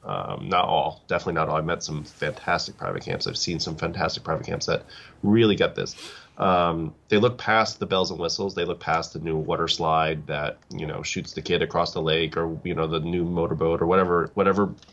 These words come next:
new thing you're getting for camp. And they, they really get to the essence of what camp is providing for a child and know how to articulate it. Um, you know, I think that's something that really needs to be reiterated over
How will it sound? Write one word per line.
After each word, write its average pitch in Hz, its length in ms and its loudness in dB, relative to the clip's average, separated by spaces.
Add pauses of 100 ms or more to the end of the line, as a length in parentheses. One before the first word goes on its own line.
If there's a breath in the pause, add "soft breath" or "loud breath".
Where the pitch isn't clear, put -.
(160)
new 110 220 4
thing 98 160 0
you're 92 100 0
getting 87 200 -2
for 95 100 -10
camp. 85 260 -4 (400 loud breath)
And 92 160 2
they, 92 260 4 (120)
they 95 160 4
really 92 300 4
get 87 160 2
to - 60 -16
the 85 200 -4
essence 78 320 -4
of 78 160 -4
what - 240 -4
camp 80 240 -6
is 78 80 -6
providing - 440 -6
for - 180 -6
a - 40 -8
child - 460 -2 (480 loud breath)
and 87 160 2
know 92 140 4
how 98 100 4
to 85 40 4
articulate - 520 -2
it. - 100 -12 (400 loud breath)
Um, 76 480 -4 (240)
you 82 100 -4
know, 76 80 -2
I - 60 -2
think - 180 -2
that's 85 200 0
something 80 240 -2
that 78 260 -2
really 85 420 2
needs 78 260 -2
to 71 60 -12
be 78 120 -4
reiterated - 840 -2
over - 480 0